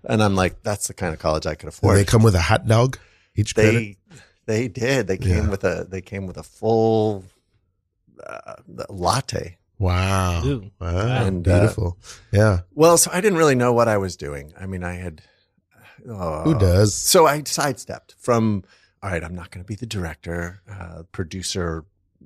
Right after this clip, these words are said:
Speaker 1: writer, editor, everything. I'm gonna just shoot other people's films." And I started D P ing and, and t-, shooting other people's. One of, one of my fellow students at the community college decided to shoot a feature, and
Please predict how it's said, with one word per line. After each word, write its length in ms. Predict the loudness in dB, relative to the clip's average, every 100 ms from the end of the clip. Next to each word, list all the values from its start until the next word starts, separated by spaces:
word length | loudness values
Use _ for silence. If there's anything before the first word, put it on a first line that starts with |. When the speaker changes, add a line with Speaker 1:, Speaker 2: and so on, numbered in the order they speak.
| -20 -20 -14
Speaker 1:
writer, 480 | -10 -4 -2 0 -2
editor, 380 | -2 -2 -4 -6
everything. 380 | -6 -8 -8 -10
I'm 100 | -8
gonna 140 | -6
just 260 | -4 -2 -2
shoot 200 | -4 -6
other 180 | -2 -2
people's 340 | -2 -8 -8 -10
films." 340 | -12 -14 -20 _ _ _ _ -6
And 100 | -4
I 60 |
started 520 | -2 2 4 2 -2 -12
D 140 | -12
P 260 | -8 -4 -2
ing 300 | 0 0 -2
and, 260 | -6 -12 -20 -16
and 200 | -16 -16
t-, 80 | -18 -12
shooting 340 | -6 -4 -2
other 220 | -2 -4 -6
people's. 340 | -8 -6 -8
One 160 | -6 -8
of, 140 | -6
one 140 | -8 -8
of 40 |
my 240 | -8 -10 -6
fellow 240 | -4 -4
students 340 | -4 -6 -6 0
at 60 |
the 100 | 0
community 280 | 2 4 4
college 220 | 2 0
decided 340 | 0 -2 -4 -4
to 60 |
shoot 180 | -8 -8
a 40 | -12
feature, 520 | -12 -8 -4 -2 -2
and 200 | -6